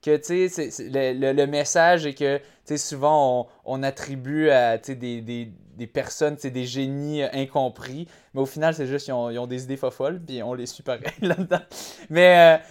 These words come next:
mais bon, on va te laisser la chance de, de, de nous montrer, euh, que tu es bien un génie compris, ou que tu es un peu foufou, ou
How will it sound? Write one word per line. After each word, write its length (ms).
mais 160
bon, 180
on 80
va 100
te 60
laisser 240
la 160
chance 340
de, 220
de, 540
de 240
nous 100
montrer, 600
euh, 80
que 100
tu 140
es 40
bien 280
un 20
génie 280
compris, 480
ou 120
que 80
tu 80
es 40
un 40
peu 160
foufou, 680
ou 260